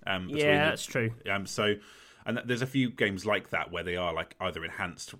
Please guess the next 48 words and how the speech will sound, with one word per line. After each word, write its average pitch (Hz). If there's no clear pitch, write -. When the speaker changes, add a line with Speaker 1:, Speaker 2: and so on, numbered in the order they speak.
Speaker 1:
remakes 85
or 87
ports, 85
or 87
there 92
are, 95
there 98
is, 98
like, 92
a, 85
there 104
is 101
no 95
kind 92
of 87
quote 92
unquote 82
new 90
version. 82
Um, 92
so -
it 113
is 175
quite 120
hard 123
to 113
make 101
that 82
comparison, 101
but 82
I, 120
I -
do 156
agree 110
with 98
you. 82
Like, 82
um, 85
I, 123
I 135
th-, 135
there's 131
a 131
few 151
things 127
I 104
love 98
about 85